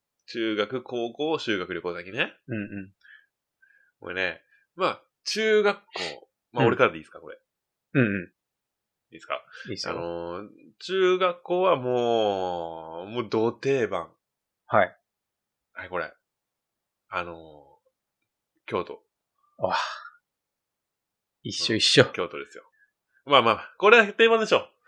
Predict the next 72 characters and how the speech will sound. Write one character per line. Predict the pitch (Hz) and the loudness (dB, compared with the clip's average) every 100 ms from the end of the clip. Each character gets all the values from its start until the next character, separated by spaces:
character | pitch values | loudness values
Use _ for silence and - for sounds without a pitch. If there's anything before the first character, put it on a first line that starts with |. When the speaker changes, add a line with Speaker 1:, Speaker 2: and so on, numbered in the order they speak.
| _ _ - | _ _ 0
Speaker 2:
定 | 113 | 2
番 | 113 98 | 4 2
や | |
ね。 | - | 2
Speaker 1:
ま | |
あ、 | |
中 | - 202 | 2 6
学 | 214 233 | 6 6
生、 | - 147 107 | 4 4 4
ま | 120 143 | 4 2
あ | |
ま | 156 | 2
あ | 156 | 0
ま | 190 196 | 2 2
あ、 | |
ま | 160 208 302 | 6 4 6
あ | 302 | 2
ま | 202 285 | 2 0
あ、 | 285 | 2
京 | 208 | 2
都 | 165 | 2
行 | 120 | 2
く | |
で | 110 | 2
し | 110 | 2
ょ。 | |
Speaker 2:
あ | 104 95 95 | 2 2 -2
あ、 | 98 - | -8 -8
ま | 110 | -6
あ、 | 104 - | -6 -2
年 | 127 135 | 0 2
代 | 139 143 | 2 2
も | 131 | 2
一 | |
緒 | 120 139 | 4 8
や | 104 | 8
し | - | 8
な、 | 90 90 | -4 -6
Speaker 1:
う | |
ん。 | - - - - | -8 -14 -14 -12
Speaker 2:
俺 | 95 92 | -8 -8
ら。 | 95 | -10
Speaker 1:
う | 113 | -10
ん。 | 107 90 _ _ _ _ _ - - - - - | -12 -12 _ _ _ _ _ -20 -20 -20 -12 -8
ま | 120 | -2
あ、 | 104 | -2
京 | - 117 95 | -2 -2 -2
都。 | - - _ 110 | -6 -16 _ -6
う | |
ん、 | |
Speaker 2:
う | 107 101 95 92 | -2 -2 -2 -8
ん。 | 82 | -18
Speaker 1:
で | |
す | - | -16
ね。 | 117 151 _ _ _ _ _ _ _ | -10 -10 _ _ _ _ _ _ _
は | - 92 | -8 -6
い。 | 80 - _ _ _ _ _ | -6 -10 _ _ _ _ _
ま | 196 185 | -6 -4
あ、 | |
そ | 180 | 2
れ | 170 | 4
は | 156 | 4
い | |
い | |
ん | 104 | 2
で | 90 | -10
す | - | -20
よ。 | - _ _ | -20 _ _
Speaker 2:
は | - 101 | 2 4
い | |
は | 85 | 4
い。 | 85 | -6